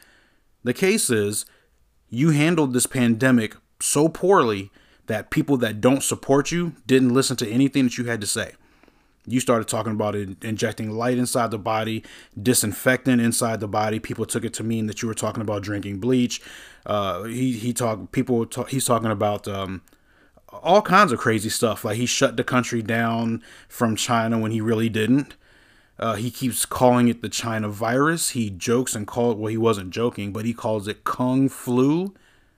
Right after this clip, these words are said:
What in the world? How is a U S president gonna be making a,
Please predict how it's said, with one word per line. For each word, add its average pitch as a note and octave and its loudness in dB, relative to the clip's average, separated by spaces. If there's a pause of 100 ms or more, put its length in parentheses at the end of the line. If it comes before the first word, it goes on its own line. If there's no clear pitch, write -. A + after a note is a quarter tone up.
(380)
What F#3+ 0
in A#2+ 4
the A2+ 2
world? G#2+ 2 (600)
How E3+ 4
is C#3 0
a A#2+ 2
U D#3 0
S C#3+ 2
president B2 -4
gonna G#2 -4
be G2+ -6 (340)
making A2 -2 (200)
a, G#2 -6